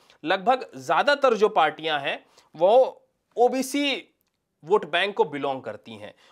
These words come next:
और एक मुसहर समाज पार्टी जो है, मुसहर आंदोलन पार्टी, आंदोलन मंच, आ, ये जो है वो शेड्यूल्ड ट्राइब्स को,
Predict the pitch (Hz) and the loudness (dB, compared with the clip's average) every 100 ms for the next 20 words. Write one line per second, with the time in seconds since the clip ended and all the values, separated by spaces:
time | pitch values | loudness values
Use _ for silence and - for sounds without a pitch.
0 | - 190 220 - 214 269 233 180 170 202 | 0 0 0 -6 -2 -2 -2 -6 -2 0
1 | 254 185 170 165 156 147 143 131 123 196 | 0 0 0 0 0 -2 -4 -6 -4 -4
2 | 175 170 - 147 143 156 175 160 120 - | -4 -2 -2 -2 -2 -2 -2 -2 -6 -6
3 | 139 143 147 151 127 160 233 277 - _ | -8 -4 -2 -4 -4 -6 -6 -12 -14 _
4 | _ - 151 - - _ 143 226 294 269 | _ -2 0 0 -8 _ -8 -2 2 2
5 | 190 190 180 240 254 - 175 202 208 156 | 2 -2 0 0 0 -2 -6 -4 -4 -4
6 | 135 143 - 240 311 | -6 -6 -2 -2 -2